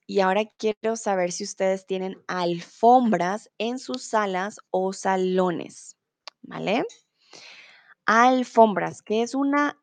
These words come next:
alfombra? ¿Vale? Entonces, esto lo ponemos en el piso. En alemán diríamos Teppiche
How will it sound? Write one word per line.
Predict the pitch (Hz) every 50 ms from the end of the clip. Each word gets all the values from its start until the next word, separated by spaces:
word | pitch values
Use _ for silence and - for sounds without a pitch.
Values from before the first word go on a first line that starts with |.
| _ _
alfombra? | - 220 214 208 202 196 196 190 190 - - - 185 240 247 247 240 214 170 - - 78 - - _ _ _ -
¿Vale? | - 151 151 160 196
Entonces, | 240 240 - 185 180 196 214 208 -
esto | 143 147 202 - 247 262
lo | 277 269
ponemos | 269 262 254 240 247 247 254 -
en | 262 247 247
el | 247 240
piso. | - - 247 247 254 - - 208 214 240 277 - - - - - - - _
En | - 196
alemán | 196 196 196 196 196 196
diríamos | 208 208 208 214 208 208 208 208 214 208 - - - -
Teppiche | - - 226 - - 247 233 - - - 196 196 202 220 240 285